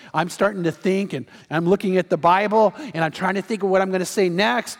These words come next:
and I'm praying, "God, help me in this moment." And, you know, I, I thought, "What if he asked me, I mean, something I don't know?" And you know how that feeling? And then, then I just took the risk and, and started talking to him, and it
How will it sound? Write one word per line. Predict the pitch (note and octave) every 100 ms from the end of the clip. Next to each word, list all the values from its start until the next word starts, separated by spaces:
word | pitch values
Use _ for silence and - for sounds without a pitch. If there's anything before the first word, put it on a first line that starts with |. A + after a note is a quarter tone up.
| -
and | A#3 E3
I'm | D#3
praying, | - G#3+ G#3+ F#3+
"God, | G3+ G3+
help | F3+ G3+ A3+
me | G3+
in | G3+
this | F#3 -
moment." | G3 G#3+ A3+ A3+ - E4 C#4
And, | F3 F3
you | F#3
know, | D#3
I, | C4 F#3+ G3+
I | F#3+
thought, | G3+ D3+
"What | F3+
if | A#3
he | C4+ A3+
asked | - -
me, | B3
I | G3+
mean, | F#3+ E3
something | - G#3 G#3+ A#3+
I | B3
don't | C#4+
know?" | D4 D#4+ C#4 - _ _ _ _ _ _ _ _ -
And | A3+ A3+
you | B3
know | C4
how | C4+
that | C#4+ -
feeling? | D4 D4+ F4 D#4 A#3
And | B3+
then, | D#4 C4+ - -
then | C#4+ C4+ - - -
I | A3+
just | B3+ - - _ - - - -
took | - C#4
the | D#4+
risk | B3+ C#4+ C4+ -
and, | C4 G3 C#4 E3+
and | F#3
started | D#3 A3 G#3 B3+
talking | A#3+ C4 B3 C#4+
to | - D4
him, | C#4
and | A3+
it | G3+